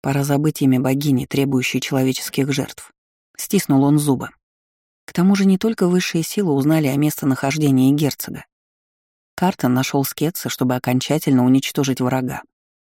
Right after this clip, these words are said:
И к тому же вовлёк нового жреца, продемонстрировав при этом маниакальное упорство и полную беспринципность.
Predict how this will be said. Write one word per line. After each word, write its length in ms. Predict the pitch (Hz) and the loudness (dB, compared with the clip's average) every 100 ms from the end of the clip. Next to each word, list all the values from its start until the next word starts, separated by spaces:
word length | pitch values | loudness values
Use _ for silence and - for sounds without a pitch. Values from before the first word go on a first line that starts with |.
| _ | _
И 80 | 151 | -6
к 80 | - | -2
тому 240 | 127 139 | 2 4
же 80 | 156 | 4
вовлёк 380 | 151 139 147 - | 2 0 0 2
нового 420 | 143 147 143 151 | 2 4 2 0
жреца, 640 | 147 147 151 - - - - _ _ _ - | 0 0 -2 -6 -10 -12 -16 _ _ _ -4
продемонстрировав 1000 | 156 143 131 135 - 160 160 120 - - | 0 2 2 0 0 0 2 0 -2 -4
при 160 | 135 | -2
этом 180 | 131 131 | 0 2
маниакальное 680 | 127 131 127 127 147 151 139 | 4 4 2 0 0 4 4
упорство 600 | 123 135 143 170 - 127 | 2 0 -2 -2 -2 -2
и 60 | 117 | -2
полную 400 | - 147 147 143 | 0 2 4 4
беспринципность. 960 | 139 - 147 151 - - - - - | 2 0 0 0 -2 -6 -8 -12 -18